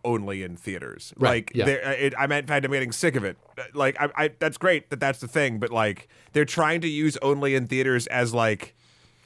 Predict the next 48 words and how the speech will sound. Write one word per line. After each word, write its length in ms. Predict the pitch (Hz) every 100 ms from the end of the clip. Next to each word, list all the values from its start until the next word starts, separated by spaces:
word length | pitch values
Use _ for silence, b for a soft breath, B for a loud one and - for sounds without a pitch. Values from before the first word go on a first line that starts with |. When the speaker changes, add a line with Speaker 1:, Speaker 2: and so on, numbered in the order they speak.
| 139
Speaker 1:
a 80 |
selling 540 | 123 - 131 143 156 160
point 300 | 175 170 175
for 260 | 175 180
it, 80 | 190
but 100 | 156
it's 80 | 139
like, 200 | 147 143
yeah, 100 | 170
that's 160 | 165 175
how 140 | 165
it 40 |
always 280 | 151 147 131
was 340 | 127 123 117 -
before. 500 | 131 123 131 117 107 -
Like, 340 | 139 123 113 -
it's, 320 | 143 117 -
it's 240 | 147 127 -
fine. 340 | 139 123 107 - b b
Speaker 2:
I 100 | 151
think 100 | 233
Speaker 1:
Like 160 | 127
Speaker 2:
Warner 200 | 143 202
Brothers 320 | 185 190 175 147
has, 220 | 143 -
has 280 | 139 139 -
changed 540 | - 156 151 160 120
their 320 | 143 135 127
streaming 520 | - - 135 135 139
window, 640 | 139 139 143 143 143 143 -
um, 480 | 117 117 110 104 107
or 100 | 110
their 120 | 104
distribution 560 | 101 113 107 113 110 123
window, 240 | 131 139
where 400 | 127 107 107 107 -
I, 140 | 113
I, 500 | - - - 104 113
I 60 | 113
think 200 | 139 175
it's 100 | 175
going 220 | 170 151
to 180 | 131 139
a 60 | 117
shorter 480 | - - 139 139
distribution 580 | 135 135 - 131 131 139
window 260 | 131 131 135
now. 360 | 135 139 147